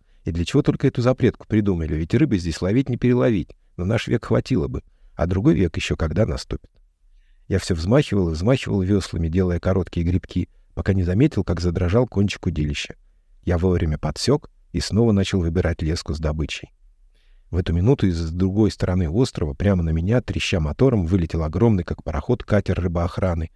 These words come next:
с красным флагом, на котором было написано С С С Р.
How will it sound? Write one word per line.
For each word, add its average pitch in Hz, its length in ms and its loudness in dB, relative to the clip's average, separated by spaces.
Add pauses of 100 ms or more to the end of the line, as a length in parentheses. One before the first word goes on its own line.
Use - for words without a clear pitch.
(300)
с - 100 -16
красным 80 380 0
флагом, 107 460 2 (200)
на 87 120 -4
котором 98 340 0
было 80 160 0
написано 69 640 -4 (220)
С - 260 0
С - 180 -8
С - 160 -8
Р. - 220 -10